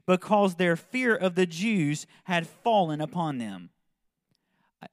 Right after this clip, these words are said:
Th-, I mean, there's, there's so much, so much in this, so much in this. That's a very, very interesting last, uh, s-, um, verse right there. Many of the peoples of the country professed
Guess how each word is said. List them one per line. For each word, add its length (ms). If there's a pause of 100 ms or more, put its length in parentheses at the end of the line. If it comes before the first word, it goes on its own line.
(100)
Th-, 220
I 60
mean, 240
there's, 420
there's 180
so 440
much, 440
so 200
much 240
in 100
this, 380 (120)
so 260
much 220
in 120
this. 300 (520)
That's 240
a 120
very, 600
very 420
interesting 680
last, 480
uh, 320 (120)
s-, 280
um, 480 (320)
verse 380
right 200
there. 180 (320)
Many 400
of 140
the 100
peoples 480
of 140
the 100
country 480 (320)
professed 920